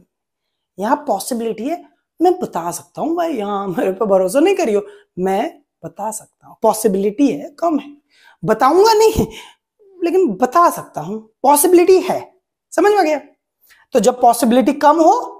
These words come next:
तो आप क्या यूज़ करोगे? मे। इसका भी सेंटेंस का ट्रांसलेशन यही है, शायद मैं बताऊंगा या मैं बता सकता हूं, एक ही बात है। I may tell।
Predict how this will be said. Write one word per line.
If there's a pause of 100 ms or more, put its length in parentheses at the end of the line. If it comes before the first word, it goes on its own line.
(120)
तो
आप
क्या
यूज़
करोगे?
मे। (320)
इसका
भी
सेंटेंस
का
ट्रांसलेशन
यही
है, (580)
शायद
मैं
बताऊंगा
या
मैं
बता
सकता
हूं,
एक
ही
बात
है। (460)
I (320)
may
tell।